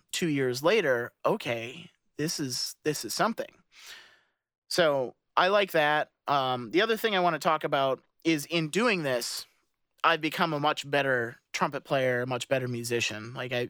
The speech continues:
I feel like that is sort of understated, but, um, I, I haven't learned more about, like, playing in a section and intonation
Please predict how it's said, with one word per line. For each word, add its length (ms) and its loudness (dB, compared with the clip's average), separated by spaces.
I 100 0
feel 200 0
like 180 0
that 240 0
is 320 -4
sort 360 2
of 160 0
understated, 720 0
but, 260 0
um, 480 -2
I, 220 0
I 80 4
haven't 260 2
learned 320 2
more 600 2
about, 400 0
like, 300 -2
playing 320 -2
in 100 -4
a 40 -6
section 640 -2
and 140 -6
intonation 800 -2